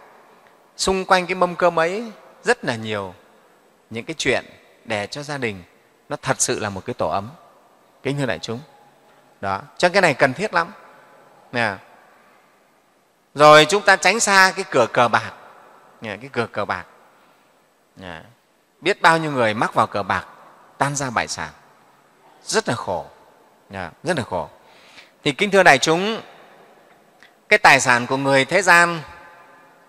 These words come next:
tuy rằng nó không phải là bản chất của hạnh phúc, nó không phải là mục đích tối hậu của đời người, nhưng nó cũng góp phần giúp cho cuộc sống chúng ta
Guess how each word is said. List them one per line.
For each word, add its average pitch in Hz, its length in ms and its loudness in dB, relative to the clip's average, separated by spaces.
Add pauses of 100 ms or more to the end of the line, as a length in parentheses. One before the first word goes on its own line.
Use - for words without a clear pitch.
(140)
tuy 202 140 2
rằng 127 420 4 (200)
nó 165 140 2
không 190 240 2
phải 110 460 2
là 131 120 0
bản 110 260 0
chất - 200 0
của 135 80 -2
hạnh 110 140 0
phúc, 202 220 -4 (680)
nó 175 100 2
không 196 220 0
phải 117 300 2
là 127 100 -2
mục 127 200 -4
đích 220 260 -4
tối 226 160 6
hậu 127 320 4
của 131 180 -2
đời 123 160 2
người, 113 320 -2 (560)
nhưng 165 320 -2
nó 160 140 6
cũng 170 240 0
góp 202 160 2
phần 107 380 0 (280)
giúp 190 240 -4
cho 160 120 -2
cuộc 123 200 -2
sống 127 220 -4
chúng 160 160 -12
ta 139 280 -2